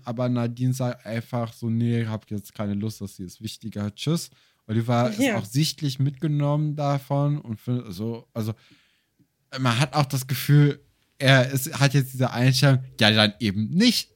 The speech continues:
Speaker 1: dann werden wir jetzt einfach keine Zeit mehr miteinander verbringen.“ Und damit ist dann auch gut. Und, ähm, Nadine hat dann einfach die super tolle Idee, äh, das hat bei ihr ja damals eigentlich recht gut sogar geklappt,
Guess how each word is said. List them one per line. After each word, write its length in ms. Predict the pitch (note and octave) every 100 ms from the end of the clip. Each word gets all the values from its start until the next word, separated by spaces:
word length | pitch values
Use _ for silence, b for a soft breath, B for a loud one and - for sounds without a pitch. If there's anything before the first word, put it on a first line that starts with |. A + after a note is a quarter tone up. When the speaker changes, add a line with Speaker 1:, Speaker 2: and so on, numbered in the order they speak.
| _
Speaker 1:
dann 400 | B2 A#2+ B2+ B2 - _ _ -
werden 260 | A#2+ C3 C3
wir 60 | C3+
jetzt 120 | B2+
einfach 240 | A#2+ B2
keine 280 | - B2 B2+
Zeit 220 | B2+ F#2
mehr 100 | F2 F2+
miteinander 500 | F#2 G2 F#2 F#2+ G2
verbringen.“ 640 | G2 F#2 - A2 C3 C3 B B B
Und 100 | G#2+ G#2+
damit 280 | G#2+ A2+
ist 160 | F2 -
dann 160 | A2 G2+
auch 240 | F2+ -
gut. 340 | G2+ A#2+ E3 b b b b _ _
Und, 540 | B2 B2+ C3 C3+ B2+ -
ähm, 560 | C3 B2+ B2+ B2+ C3 - _ _ _ _ _ _ _ _ _ - _ _ G#2+
Nadine 500 | A#2+ B2+ C3 D3+ C#3
hat 120 | C#3+
dann 120 | D3
einfach 260 | A#2 C#3 C#3+
die 160 | -
super 500 | A#2 A2 A#2+ D3 F#3+ F3+
tolle 260 | C#3 C#3+
Idee, 640 | C#3 B2 - G#2 A#2+ D#3+ b b b b -
äh, 160 | A2+
das 180 | A2+ -
hat 140 | C3+
bei 120 | C3 A#2+
ihr 260 | B2 C#3+
ja 160 | D#3 D3+
damals 420 | A#2+ B2 C#3 C#3
eigentlich 420 | - B2+ C3 B2+ A#2+
recht 220 | A2+ -
gut 220 | B2+ C#3+
sogar 240 | F3 E3
geklappt, 640 | D#3 E3 - D3+ D#3 E3